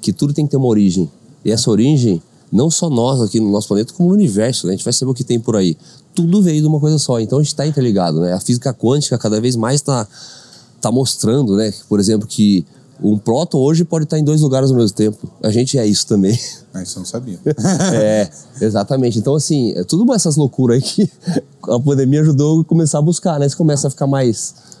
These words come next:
Speaker 1: Né, ligado nessas coisas. Então, é, é, eu acho que a essência é, é isso que você tá falando mesmo. É tudo é uma coisa só. E se todo mundo agir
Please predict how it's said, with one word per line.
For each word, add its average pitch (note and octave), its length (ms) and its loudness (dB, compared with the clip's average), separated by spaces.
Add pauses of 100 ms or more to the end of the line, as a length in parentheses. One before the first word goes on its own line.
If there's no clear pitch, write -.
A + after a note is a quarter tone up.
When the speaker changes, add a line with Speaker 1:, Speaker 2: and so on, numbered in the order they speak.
(400)
Speaker 1:
Né, G2+ 640 2 (840)
ligado A2 480 2
nessas A2+ 280 -2
coisas. G2 360 2
Então, A2 680 2 (540)
é, - 380 -8
é, F#2 100 0
eu G#2+ 40 2
acho - 140 -2
que D3 60 0
a D3 40 2
essência F#3 440 0
é, G3 40 4 (180)
é D#3 40 2
isso D3+ 100 -2
que - 80 0
você D#3+ 180 0
tá F3 80 0
falando G#3 300 2
mesmo. B2+ 240 2
É A2 40 -4
tudo F#3 420 2
é D3+ 60 -2
uma D#3+ 160 2
coisa D#3 200 0
só. - 260 -4 (520)
E - 40 2
se D#3+ 140 0
todo F3+ 240 2
mundo E3+ 220 4
agir A#2+ 420 0